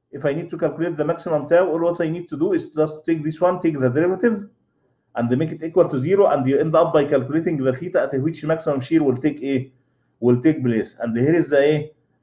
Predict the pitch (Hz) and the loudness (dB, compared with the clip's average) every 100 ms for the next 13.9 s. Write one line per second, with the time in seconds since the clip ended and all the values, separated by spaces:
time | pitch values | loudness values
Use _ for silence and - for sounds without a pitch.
0 | _ 117 123 131 135 127 147 147 139 - | _ -2 0 0 0 2 0 0 -4 -10
1 | _ _ _ 120 123 156 135 101 - - | _ _ _ 0 4 4 4 0 -6 -20
2 | _ _ _ _ _ _ 127 123 - 196 | _ _ _ _ _ _ -6 -6 -6 -4
3 | 190 160 175 160 127 127 170 170 156 131 | 2 2 2 0 0 -2 -6 -6 -10 -6
4 | 175 160 127 98 - _ 143 151 139 - | -2 0 -2 -4 -12 _ -2 -2 -2 2
5 | 185 214 220 - _ _ _ _ _ _ | 4 4 0 -8 _ _ _ _ _ _
6 | 120 127 139 175 180 151 139 175 160 151 | -2 0 2 2 2 -2 -2 -4 -4 -4
7 | 143 165 160 139 123 139 151 151 151 _ | -4 -4 -4 -10 -8 -2 -2 -2 -8 _
8 | _ _ _ _ _ _ 123 120 165 160 | _ _ _ _ _ _ -10 -2 0 2
9 | 160 127 113 110 92 - - _ _ _ | 2 0 0 -2 -4 -10 -20 _ _ _
10 | _ _ _ - 120 117 170 226 - - | _ _ _ -6 -4 0 2 2 -2 -12
11 | _ _ _ _ - 120 120 131 202 196 | _ _ _ _ -4 0 2 4 4 4
12 | 196 156 185 208 196 165 180 190 196 175 | 4 2 2 2 4 4 2 2 2 2
13 | 160 196 190 - 165 233 - - | 0 -4 -4 -2 0 0 -2 -12